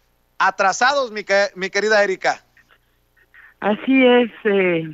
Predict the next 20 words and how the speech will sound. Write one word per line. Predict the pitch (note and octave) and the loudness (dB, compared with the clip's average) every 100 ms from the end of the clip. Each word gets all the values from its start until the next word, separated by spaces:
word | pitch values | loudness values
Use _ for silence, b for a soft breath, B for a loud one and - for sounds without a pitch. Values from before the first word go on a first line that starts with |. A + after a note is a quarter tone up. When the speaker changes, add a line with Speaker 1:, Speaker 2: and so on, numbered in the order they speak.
| - | -12
Speaker 2:
Vicente. | E3+ F3+ - G#3 G3 G3+ | -8 -6 -2 -2 -2 -2
Mira, | G#3+ A3 G3 E3 _ - B B B B | 2 2 0 -4 _ -20 B B B B
hace | B3 C#4+ E4+ | -8 -6 -6
poco, | G4 - - | -6 -6 -6
cuando | A#3 G3+ | -6 -6
el | G3 | -6
gobierno | G3+ A#3 B3 | -4 -6 -6
estaba | A#3+ B3 A#3+ | -8 -8 -8
implementando | B3 A3 G3 F3 F#3+ G#3 | -6 -6 -6 -6 -6 -4
los | G#3+ F3 | -4 -6
programas | F#3 F3 F#3+ G#3 G3+ | -6 -4 -4 -4 -2
de | F#3 | -2
ayuda | D#3+ G3 G3 F#3+ | -4 -4 -4 -4
que | F#3 | -4
iba | F#3+ F#3+ G3+ G3 | -4 -4 -6 -6
a | G3 - D#3 | -8 -8 -6
operar | D#3 F3 F3+ F#3+ | -6 -4 -4 -6
durante | F#3+ F3 E3 D3+ | -8 -10 -8 -10
la | D3+ | -10
pandemia, | - D3+ F#3 F3 E3 G3+ | -10 -12 -10 -8 -8 -10